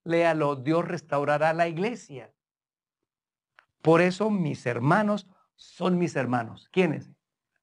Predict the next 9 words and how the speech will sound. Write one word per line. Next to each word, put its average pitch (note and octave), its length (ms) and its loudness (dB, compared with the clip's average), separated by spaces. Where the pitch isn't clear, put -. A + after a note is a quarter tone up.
Los - 180 -12
que - 140 -20
creen E3 400 2
en B2 100 -2
Cristo, - 560 -6
el C3+ 220 0
vecino, B2+ 480 0
el A2 160 -8
próximo. E3 840 -4